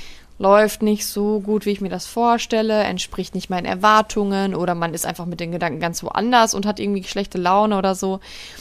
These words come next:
dass sich das über die Leine einfach so hart auch, ähm, überträgt, weil man natürlich auch irgendwie angespannter die festhält und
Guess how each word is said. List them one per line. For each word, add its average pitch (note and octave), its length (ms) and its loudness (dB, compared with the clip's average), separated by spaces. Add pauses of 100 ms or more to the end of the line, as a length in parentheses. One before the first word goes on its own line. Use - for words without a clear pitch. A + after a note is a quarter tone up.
(160)
dass G3+ 160 2
sich G#3+ 120 0
das - 260 2
über B3+ 280 4
die D4 100 0
Leine D#4+ 380 4
einfach B3+ 340 2
so C#4 400 0
hart C4 340 0
auch, - 320 0
ähm, A3+ 180 0
überträgt, B3+ 600 0
weil A3+ 100 2
man G#3+ 140 0
natürlich B3+ 520 -2
auch G#3 180 0
irgendwie G#3 520 -2 (300)
angespannter G3+ 640 0
die G3 100 -4
festhält G#3+ 800 0
und F#3 320 -6